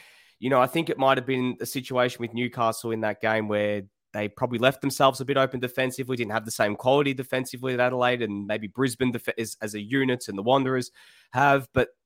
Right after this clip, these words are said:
this is now, I think at the stat is, uh, four go-, four games out of their last five, they haven't scored a goal, right?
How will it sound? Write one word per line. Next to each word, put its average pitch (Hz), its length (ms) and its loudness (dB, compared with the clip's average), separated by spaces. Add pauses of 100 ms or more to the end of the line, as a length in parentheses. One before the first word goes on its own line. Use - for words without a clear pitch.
(720)
this 127 160 -4
is 143 160 0
now, 127 560 8 (180)
I 110 100 0
think 127 280 -4
at 123 140 -4
the 113 80 -4
stat 113 240 2
is, 113 240 0
uh, 104 460 0 (160)
four 160 280 6
go-, 131 220 4 (140)
four 170 160 6
games 127 260 4
out 120 80 4
of 117 60 2
their 113 100 4
last 110 260 0
five, 107 200 2
they 104 80 0
haven't 98 180 -2
scored 98 240 -4
a 87 60 -6
goal, 80 260 -6
right? 113 260 2